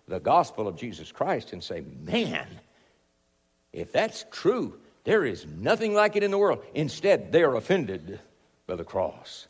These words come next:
And, and instead of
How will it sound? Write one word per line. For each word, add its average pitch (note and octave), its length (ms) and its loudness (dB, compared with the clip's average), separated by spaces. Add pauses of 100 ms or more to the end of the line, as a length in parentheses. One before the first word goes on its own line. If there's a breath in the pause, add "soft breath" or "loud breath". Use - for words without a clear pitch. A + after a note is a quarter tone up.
(1600 soft breath)
And, G#2 300 -6
and A2 140 -4
instead G#2+ 420 2
of A2 240 0